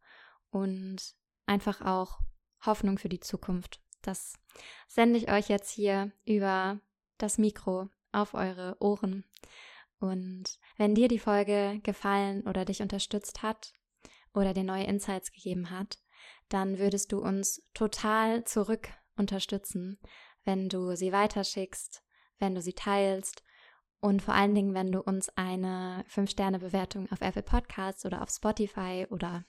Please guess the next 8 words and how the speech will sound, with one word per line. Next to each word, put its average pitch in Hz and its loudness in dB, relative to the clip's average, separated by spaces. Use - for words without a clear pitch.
bei 208 0
beidem 190 -2
hinterlassen 190 2
würdest, 185 -4
mit 214 2
ein 196 2
paar 196 2
Worten, 196 0